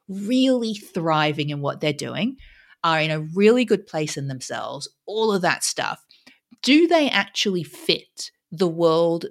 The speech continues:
that we know them for? And the answer genuinely is no. They don't fit the, so for example, um, look at someone like Seth, Seth Godin in marketing.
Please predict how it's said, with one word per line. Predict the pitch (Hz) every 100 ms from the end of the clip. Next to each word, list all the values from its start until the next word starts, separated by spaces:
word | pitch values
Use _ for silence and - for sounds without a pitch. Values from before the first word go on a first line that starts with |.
| -
that | 147 - _ -
we | 175 165
know | 170
them | 143 143
for? | - - _ _ _ _ _ _ _ - -
And | 214 214 202 190 - _ 190
the | 202
answer | 233 403 - 330
genuinely | 185 196 190 240 240 214 180 170
is | 151 143
no. | 143 139 120 - _ _ _ _ -
They | 190
don't | 165 156 208 220
fit | - 208 -
the, | - 165
so | 165 185
for | - 233
example, | 214 202 170 143 - 107 _ _ _ _ _ - -
um, | 196 170 160 151 151 - - -
look | 185 202
at | 208
someone | 190 175
like | 170 -
Seth, | 190 170 -
Seth | - 190 170 -
Godin | 160 165 139 127
in | - 160 151
marketing. | 165 170 165 - -